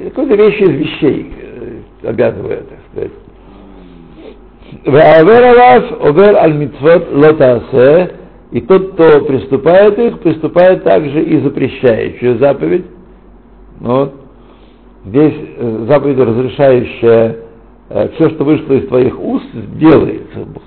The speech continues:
блюди». Так. «Веине эваэ зе безихри, зихрей мицват лотаасе». Когда мы будем спо-, соблю-, э, изучать то-, лотаасе, я обязательно об этом скажу,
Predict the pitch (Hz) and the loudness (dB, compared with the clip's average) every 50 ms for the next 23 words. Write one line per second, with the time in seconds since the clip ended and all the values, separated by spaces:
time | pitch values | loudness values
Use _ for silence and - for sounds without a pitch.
0 | - - 110 107 117 143 175 160 151 170 135 113 - - - - - - - - | -20 -18 -10 -6 -2 -2 -2 -2 0 0 0 0 -2 -6 -12 -20 -20 -18 -16 -16
1 | - - - - - - - - _ - - 113 135 156 180 - - - - - | -16 -18 -18 -20 -20 -20 -20 -20 _ -10 -4 -2 0 0 -2 -2 -8 -20 -20 -20
2 | _ - - - 131 147 151 160 175 208 233 247 254 254 254 254 - - 165 165 | _ -18 -8 -2 0 2 2 2 2 2 4 6 6 6 4 2 2 0 2 2
3 | 160 160 156 156 180 202 214 208 175 135 143 175 180 185 190 185 185 - 185 - | 4 4 4 4 4 4 4 4 2 2 2 2 4 4 4 4 4 2 0 -6
4 | - - - - - - _ - 123 127 135 127 107 127 117 - 113 135 143 165 | -14 -20 -20 -20 -20 -20 _ -6 0 0 0 0 0 -4 -6 -4 -4 0 2 4
5 | 170 180 180 - - - 135 117 117 127 135 127 151 165 170 160 151 139 147 - | 4 2 2 -2 -2 -4 -4 -4 -4 -6 -4 -2 0 0 0 0 -2 -4 -8 -4
6 | 127 143 151 156 151 147 - - - - - - _ - - - - 120 131 147 | 0 2 2 2 2 0 -4 -14 -20 -20 -20 -20 _ -16 -14 -12 -4 2 2 2
7 | 147 143 135 123 117 - - 120 120 120 131 143 147 151 151 143 139 143 143 139 | 4 4 4 4 2 2 2 0 0 2 4 2 2 2 2 0 -4 -6 -4 -6
8 | 135 - - 147 - - - - 127 120 127 131 117 - 123 127 127 131 143 123 | -8 -8 -8 -8 -8 -8 -8 -10 -10 -8 -6 -6 -6 -4 -2 -2 -2 -2 -2 -4
9 | 127 127 - 156 147 - - - - - 156 160 - - 147 143 135 131 143 147 | -6 -2 0 0 0 0 -2 -8 -4 -2 -2 -2 -2 -2 -2 -2 0 0 0 -2
10 | 143 - 220 240 240 226 - - - - - - - - 151 156 - 156 175 165 | 0 2 2 2 2 2 -2 -14 -18 -20 -20 -10 -2 0 0 0 2 2 0 0
11 | 139 135 147 139 143 143 143 131 113 - - 123 110 113 151 175 | 2 0 -4 -4 -4 -6 -6 -8 -8 -2 -2 0 2 2 0 0